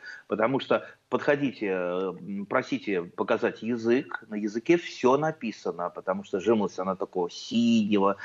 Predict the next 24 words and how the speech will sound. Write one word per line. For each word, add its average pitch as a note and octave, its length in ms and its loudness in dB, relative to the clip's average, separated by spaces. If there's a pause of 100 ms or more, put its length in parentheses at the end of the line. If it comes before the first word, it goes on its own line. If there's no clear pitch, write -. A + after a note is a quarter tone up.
(240)
синего, G#2 640 4 (240)
э, F#2 140 -2
чё-, A#2+ 240 2
даже F#2+ 280 2
чёрного G2 520 0
цвета, D#3 580 0
и A#2+ 320 -2 (200)
язык C3 340 0
сразу, C#3 340 0
вот A2 180 -2
одну B2+ 220 -4
ягодку A#2 420 -4
съели, G#3+ 300 -2
у A2 140 0
вас C#3+ 200 -2
уже B2 180 -4
язык, G#2+ 440 -6
э, G#2 260 0
синий. F2 500 -6 (280)
Так A2 160 -2
что - 160 -2
всё, - 340 2 (260)
э, F#2 580 4 (240)
поймали B2+ 680 0